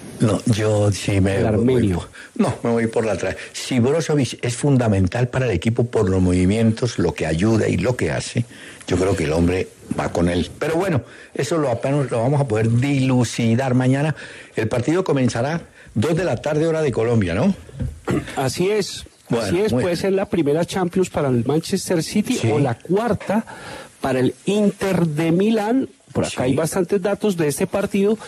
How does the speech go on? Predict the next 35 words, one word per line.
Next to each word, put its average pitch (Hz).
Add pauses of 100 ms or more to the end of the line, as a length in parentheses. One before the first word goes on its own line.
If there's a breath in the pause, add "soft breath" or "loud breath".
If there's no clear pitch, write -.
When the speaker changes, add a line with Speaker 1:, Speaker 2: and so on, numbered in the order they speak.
(200 loud breath)
Speaker 2:
Si -
quieres, 147
más 175
adelante 202
los 147
vamos 123
desarrollando, 202
los 190
vamos 90
conversando 208
y - (280 loud breath)
lo 131
vamos 123
debatiendo. 165 (180)
Es -
un, 165
una, 202
Speaker 1:
Sí. 180 (160)
Speaker 2:
un 147
bonito 202
intercambio 160
de 185
conjeturas 147
hubo 147
hace 117
Speaker 1:
Ujú. 135
Speaker 2:
unos 131
segundos 117 (560 loud breath)
y 254
acepto, 240
Speaker 1:
Bueno. 226
Speaker 2:
acato - (360)
Acato 139
sin 151
dilaciones, 117